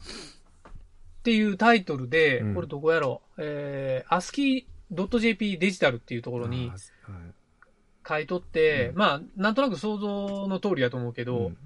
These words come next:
Speaker 1: あの、マイクロソフトのドットネット、
Speaker 2: うん。
Speaker 1: まあ、Windows関係でドットネットなんとかっていう言葉を、
Speaker 2: うん。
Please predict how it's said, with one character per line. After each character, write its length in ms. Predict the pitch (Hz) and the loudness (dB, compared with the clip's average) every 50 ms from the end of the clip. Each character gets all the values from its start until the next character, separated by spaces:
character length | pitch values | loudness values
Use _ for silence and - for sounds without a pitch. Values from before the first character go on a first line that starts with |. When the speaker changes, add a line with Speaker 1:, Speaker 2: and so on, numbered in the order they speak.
| 165 _ - - - - _ _ _ _ - - - - - - - - - | -20 _ -20 -20 -20 -20 _ _ _ _ -18 -16 -14 -14 -14 -16 -20 -14 -10
Speaker 1:
あ 120 | 143 131 | -8 -8
の、 60 | 131 | -4
マ 160 | 135 165 185 | -2 -2 -2
イ 20 | 190 | -2
ク 60 | 208 | -2
ロ 80 | 202 196 | -2 -4
ソ 80 | 214 | -4
フ 80 | 196 190 | -2 -2
ト 60 | 160 | -4
の 80 | 135 120 | -4 -2
ド 100 | 131 135 | -4 -6
ッ 20 | 131 | -6
ト 180 | _ - 165 | _ -4 -2
ネ 100 | 170 180 | 0 0
ッ 60 | 175 - | -2 -2
ト、 280 | - - 160 156 127 - - | -2 -2 -2 -2 -2 -6 -6
Speaker 2:
う 40 | 123 | -6
ん。 240 | 113 104 87 - - _ _ _ _ _ _ - | -4 -4 -6 -8 -12 _ _ _ _ _ _ -6
Speaker 1:
ま 80 | 151 143 | -6 -2
あ、 20 | |
Windows 640 | 151 190 233 254 262 254 233 262 262 269 269 240 233 | 2 4 6 6 6 4 4 4 4 4 2 0 0
関 280 | - 262 269 269 254 - | 0 2 2 2 2 0
係 200 | - 175 147 131 | 0 -2 -2 0
で 200 | 131 139 131 120 | 0 -2 -2 -2
ド 160 | 120 139 160 | -2 -4 -4
ッ 60 | - _ _ _ - | -4 _ _ _ -2
ト 100 | 226 214 | 0 2
ネ 120 | 214 220 | 2 2
ッ 60 | 208 | 0
ト 200 | - - 240 202 | 0 0 0 2
な 120 | 185 202 240 | 4 6 4
ん 80 | 247 | 4
と 120 | 214 220 - | 4 2 0
か 80 | 139 | 0
っ 100 | 123 - | 0 0
て 80 | - 135 | -2 -6
い 60 | 131 | -6
う 20 | 127 | -4
言 120 | 139 139 131 139 | -4 -4 -2 0
葉 120 | 123 120 120 | 0 2 0
を、 180 | 127 131 123 113 - | 0 0 -2 -2 -4
Speaker 2:
う 20 | 113 | -4
ん。 200 | 104 87 82 | -6 -6 -8